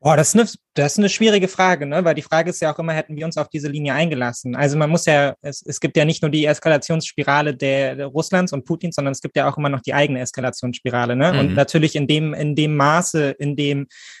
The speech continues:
Speaker 1: ähm, die Opferzahlen steigen, ja, oder auch der, der Einsatz von bestimmten Gerät oder solche Sachen, verändert sich natürlich auch unsere Position immer dazu. Und wir werden natürlich in gewisser Weise auch gezwungen, ja, immer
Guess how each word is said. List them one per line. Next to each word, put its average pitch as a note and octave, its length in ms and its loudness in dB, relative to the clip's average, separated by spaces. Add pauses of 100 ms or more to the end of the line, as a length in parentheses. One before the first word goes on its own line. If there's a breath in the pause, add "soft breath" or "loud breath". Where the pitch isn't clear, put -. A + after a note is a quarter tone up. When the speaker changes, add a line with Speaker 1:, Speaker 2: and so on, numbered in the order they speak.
(100)
Speaker 1:
ähm, C3+ 320 2
die C#3+ 140 -2
Opferzahlen D3+ 540 0
steigen, D3+ 360 -2
ja, C#3+ 180 -4
oder C3+ 220 -4
auch C3 140 -8
der, C3+ 240 0
der C3 180 0
Einsatz D3 380 -2
von C3+ 100 -6
bestimmten C#3+ 380 -6
Gerät C#3 340 4
oder D3 220 4
solche D3 260 0
Sachen, C#3+ 480 -2
verändert C#3+ 380 2
sich - 200 -10
natürlich C#3 300 -2
auch B2+ 100 2
unsere D3+ 220 0
Position B2+ 520 -2
immer B2+ 160 0
dazu. A#2+ 300 -4
Und B2 140 -2
wir C3 100 -2
werden C#3 200 2
natürlich C3+ 360 -6
in C3+ 80 -6
gewisser C3+ 300 -2
Weise C3 240 4
auch B2 140 -4
gezwungen, D3+ 500 0
ja, C3+ 200 0
immer C#3 280 -4